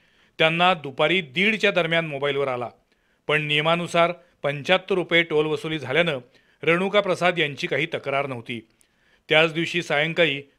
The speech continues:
ते कराडहून पुन्हा कोल्हापूरला आले. सायंकाळी सहा वाजून सत्तावन्न मिनिटांनी पुन्हा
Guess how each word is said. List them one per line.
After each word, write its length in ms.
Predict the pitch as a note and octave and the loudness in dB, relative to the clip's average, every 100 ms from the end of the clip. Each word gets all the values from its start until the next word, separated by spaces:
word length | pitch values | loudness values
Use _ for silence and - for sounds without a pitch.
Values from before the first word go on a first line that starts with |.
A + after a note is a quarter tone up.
| - | -6
ते 80 | E3 | -4
कराडहून 640 | D3+ C#3+ D#3 D#3+ C#3+ F3+ | -2 2 4 2 -2 -6
पुन्हा 300 | D#3+ C#3 D3+ | -6 -4 -4
कोल्हापूरला 600 | E3 C3+ B2 C#3+ D3 C#3+ | -4 -6 -4 -4 -2 -2
आले. 220 | C#3 B2 A#2 _ _ _ _ _ - | 0 -2 -8 _ _ _ _ _ -2
सायंकाळी 580 | E3 E3 F#3 F#3 F#3 F#3 | 6 8 8 6 4 4
सहा 280 | - C3+ | 0 2
वाजून 300 | E3 E3 F3 | 4 2 0
सत्तावन्न 480 | E3+ C3+ - D#3 E3 | -8 -8 -2 -2 -2
मिनिटांनी 540 | D#3 C#3+ C3+ E3+ D3+ A#2 _ _ _ - | -4 -4 0 0 0 -8 _ _ _ -12
पुन्हा 360 | D3+ D3 F3+ | -4 2 2